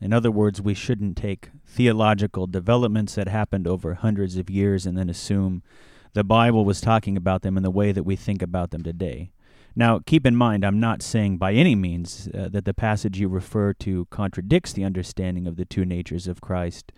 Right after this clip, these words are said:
united in the one person. What I am saying is that it's certainly not clear that's what Isaiah's prophecy was doing. In fact,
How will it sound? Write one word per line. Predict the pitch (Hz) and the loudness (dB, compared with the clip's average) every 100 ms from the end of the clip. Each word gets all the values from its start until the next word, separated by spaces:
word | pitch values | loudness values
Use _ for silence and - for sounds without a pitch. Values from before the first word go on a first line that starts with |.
| _ _ - | _ _ 0
united | 104 107 104 101 92 | 4 6 4 2 0
in | |
the | 92 | -2
one | 90 90 | -2 -4
person. | - 87 - 82 87 - _ _ - | -6 -8 -8 -12 -14 -16 _ _ 0
What | 120 | 4
I | 120 | 6
am | 127 202 208 | 6 4 2
saying | - 107 101 | 2 0 0
is | 98 98 | 0 0
that | 104 | -2
it's | 98 | -2
certainly | - 131 107 104 | -2 -2 0 0
not | 98 95 - | 0 -2 -6
clear | - 143 117 104 | -2 2 4 2
that's | 98 95 - | 0 -4 -2
what | 98 92 | -2 0
Isaiah's | 90 87 95 92 87 | -2 -4 -2 -2 -4
prophecy | - 113 104 101 98 92 | -4 -2 -2 -2 -6 -2
was | 87 87 | -2 0
doing. | 107 123 76 87 | 2 2 0 -2
In | 135 | 2
fact, | 143 143 - | 6 4 2